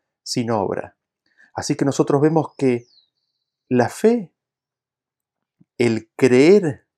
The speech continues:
en que Dios justifica al impío, el creer en que Dios me puede justificar a mí, es lo que permite que Dios me atribuye,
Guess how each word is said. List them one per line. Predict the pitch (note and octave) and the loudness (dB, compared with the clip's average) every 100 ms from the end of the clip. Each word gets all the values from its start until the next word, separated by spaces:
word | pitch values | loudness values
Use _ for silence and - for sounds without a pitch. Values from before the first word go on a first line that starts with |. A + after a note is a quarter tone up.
| _ _ _ _ _ | _ _ _ _ _
en | B2+ A#2 A2+ | -2 -2 -4
que | - A2 | -2 -2
Dios | C3 F#3 | 2 0
justifica | - - - A#2 - E3 | 0 -6 -4 -6 -8 -2
al | C#3 | -2
impío, | A2+ G#2+ E3+ F3+ E3 - | -2 -6 -4 -2 -2 -2
el | B2 A#2 - | -2 -2 -4
creer | B2 A#2 E3 | 0 2 2
en | D#3+ | 2
que | B2 A2+ | 0 -4
Dios | C3+ C#3 | -2 -2
me | C3 | -4
puede | - C#3+ | -2 -2
justificar | C3+ A#2 - G#2+ - - C#3 | 0 -4 -6 -10 -10 -4 -2
a | C3 | -2
mí, | C#3 G3+ - _ _ _ _ _ _ - | -4 -6 -8 _ _ _ _ _ _ 2
es | F#3 G3 - - _ _ | 2 2 -4 -18 _ _
lo | - B2+ A#2+ | -2 -2 0
que | A#2+ | 0
permite | A#2+ B2+ F3+ F3 D3 | 0 0 -4 -4 -6
que | - A#2+ | -2 -4
Dios | C#3 F#3+ A3 - - | -2 -4 -4 -8 -10
me | C3 C3 | -4 -2
atribuye, | B2 A#2 A#2+ F3 E3 D#3+ D#3 | -4 -8 -4 -4 -6 -10 -12